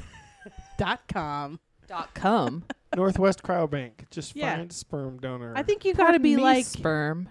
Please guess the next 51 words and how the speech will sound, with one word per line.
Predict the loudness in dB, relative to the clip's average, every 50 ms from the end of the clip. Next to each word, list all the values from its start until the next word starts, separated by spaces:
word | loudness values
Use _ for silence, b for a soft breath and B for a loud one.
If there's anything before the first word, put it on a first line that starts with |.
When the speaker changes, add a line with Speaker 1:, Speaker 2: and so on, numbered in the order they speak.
| -8
Speaker 3:
No, | -4 -2 -2 0
no, | 0 0 0 -2 -2
my | -4 -6 -8 -8 -8
fault, | -8 -6 -6 -4 -4 -6 -8
sperm. | -14 -18 -16 -12 -10 -10 -8 -8 -8 -8 -10 -12 -14 -18 _ _
Speaker 2:
What? | -8 -6 -4
Speaker 1:
And | -2 0
Speaker 3:
Say, | 0 2
Speaker 1:
there's | 2 4 2
a | 2
card | 0 2 4 6 6 6 6
up | 4 4 4
there, | 4 4 4
Speaker 3:
you | 4
wouldn't | 4 2 0 -4 -4
Speaker 1:
so | -2
I | -2
Speaker 3:
happen | 0 2
to | 2
Speaker 1:
think | 2 2 2 2
you |
Speaker 3:
know | 4 4
Speaker 1:
could | 2 2
Speaker 3:
where | 0 0
I | -2 -2
might | -2 -4 -4 -6 -8 -10 _ _
find | -6 -6 -4 -4 -6 -6 -6
the, | -4 -4 -4 -4 -4
uh, | -4 -4 -4 -6 -6 -8 -12 _ _ _ _ _ _ _ _ _ _ _ _ _
the, | -6 -4 -2 -2 -2 -4
uh, | -6 -6 -10 _ _ _
the | -12 -10 -10 -10 -10 -6
egg? | -4 -2 -2 0 -2 -2 -4 -6 -10 -10 _
Speaker 2:
What's | -4 -4 -4 -4 -6 -10 -16 -8
Speaker 3:
<laughs> | -4
Yeah, | -4 -2 -2 -2 -2
how'd | -2 -2 -2 -2 -2 -2
you | -2
know? | -2 -2 -2 -2 -4 -4
Speaker 2:
What's | -6 -8 -10 -10 -12
happening? | -14 -12 -12 -12 -12 -12 -12 -12 -12 -14 -18 _ _ _ -20 -10 -4
Speaker 3:
That's | -4 -2 -2 -4
a |
commercial | -6 -2 0 0 0 2 0 0 0
you | 0
used | 0 -2 -2
to | 0
have | 0 2 2 2
on | 0 0
the | 0 0
radio. | 0 2 2 4 4 4 2 0 -2 -6